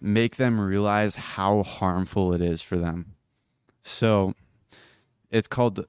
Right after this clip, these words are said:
there's a term called the pain web. I learned it from Garrett J. White. And it's basically where you have to get them to feel the pain of what, of the habit they're do-, that they're doing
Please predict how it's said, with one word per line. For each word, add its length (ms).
there's 460
a 200
term 380
called 220
the 80
pain 420
web. 420
I 140
learned 240
it 100
from 480
Garrett 240
J. 160
White. 400
And 140
it's 80
basically 380
where 160
you 220
have 360
to 460
get 260
them 200
to 80
feel 540
the 140
pain 880
of 200
what, 240
of 180
the 80
habit 460
they're 140
do-, 360
that 220
they're 140
doing 540